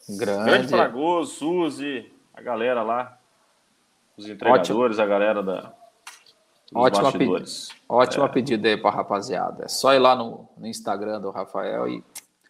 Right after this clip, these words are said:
Speaker 1: dar o palpite. Tem que
Speaker 2: Você vai
Speaker 1: acertar o
Speaker 2: participar,
Speaker 1: palpite, é
Speaker 2: filho?
Speaker 1: isso, né? Se eu, mas se eu
Speaker 2: É.
Speaker 1: ganhar, eu levo? Você vai
Speaker 2: Então, mas se você acertar sozinho, sim. Se você acertar em mais, aí temos um novo sorteio, né?
Speaker 1: Um sorteio, né? Mas eu tenho sorte em sorteio. Vai que eu ganho.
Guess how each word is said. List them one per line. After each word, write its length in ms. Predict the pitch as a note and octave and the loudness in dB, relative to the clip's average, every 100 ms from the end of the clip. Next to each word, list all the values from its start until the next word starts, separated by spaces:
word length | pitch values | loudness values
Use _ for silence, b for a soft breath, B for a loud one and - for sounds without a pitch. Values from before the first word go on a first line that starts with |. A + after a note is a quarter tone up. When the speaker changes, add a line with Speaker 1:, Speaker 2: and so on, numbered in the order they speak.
| _ - | _ -2
Speaker 1:
dar 160 | A#2 B2 | 4 4
o 100 | B2 | 2
palpite. 580 | A2 - D#3 F#3+ - | -4 0 -2 -2 -10
Tem 160 | - C3 | -8 -4
que 80 | B2+ | 0
Speaker 2:
Você 120 | - | 4
vai 100 | A#2 | 4
Speaker 1:
acertar 20 | |
o 120 | A2 | 6
Speaker 2:
participar, 260 | G2+ A2 C#3 | 2 2 0
Speaker 1:
palpite, 200 | D#3+ C#3 | 0 0
é 40 | |
Speaker 2:
filho? 100 | C#3 | -2
Speaker 1:
isso, 180 | B2+ - | -4 -4
né? 200 | C#3 - - _ _ _ b b b b _ | -6 -6 -16 _ _ _ b b b b _
Se 160 | - C3+ | -4 -2
eu, 60 | B2 | 2
mas 180 | A#2+ A2+ | 2 2
se 80 | C3 | 0
eu 60 | |
Speaker 2:
É. 20 | |
Speaker 1:
ganhar, 180 | A#2+ A2+ | 0 2
eu 60 | A2+ | 2
levo? 380 | B2 D#3 A#2 G2+ F#2+ F#2+ | 4 4 2 -6 -20 -20
Você 180 | _ G2 | _ -20
vai 260 | G2 G#2+ G#2+ - _ _ _ _ - | -20 -18 -18 -20 _ _ _ _ 4
Speaker 2:
Então, 200 | B2 F#2 | 6 6
mas 180 | F2+ | 0
se 240 | - - G2 | -6 -8 -4
você 240 | G2+ A2+ | -2 0
acertar 340 | G#2 G2+ G2+ G2 | 0 0 0 0
sozinho, 420 | G2+ G2 G2+ C#3+ | 0 -2 -4 -8
sim. 340 | D3+ E3 B2 G2 | -8 -6 -6 -8
Se 140 | - | -6
você 240 | F#2+ G2 | -8 -4
acertar 420 | G#2 - G2 G2+ G2+ | -4 -2 -2 0 -2
em 80 | |
mais, 360 | A#2 G#2+ A#2 C3+ | 0 0 0 -2
aí 100 | D#3 | -4
temos 380 | D3+ D3+ D#3 D3+ | -6 -10 -12 -14
um 80 | D#3 | -4
novo 240 | C#3 D3 | -4 -4
sorteio, 520 | - D#3+ D#3 A#2+ G#2 | -6 -6 -6 -8 -8
né? 140 | F#2+ G2 _ - | -12 -20 _ -20
Speaker 1:
Um 40 | - | -14
sorteio, 640 | - D#3+ - G#2+ A2 - | -8 -6 -6 -10 -8 -10
né? 180 | - C3+ | -12 -6
Mas 120 | - | -2
eu 60 | F3+ | 0
tenho 180 | - B3+ | 0 0
sorte 420 | - F3 G#3 - | 4 4 4 -2
em 20 | |
sorteio. 500 | - A2 - - - - | -6 -6 -6 -10 -12 -8
Vai 180 | A2+ | -6
que 80 | - | -4
eu 80 | B2 | -4
ganho. 300 | G2+ G#2 | -4 -10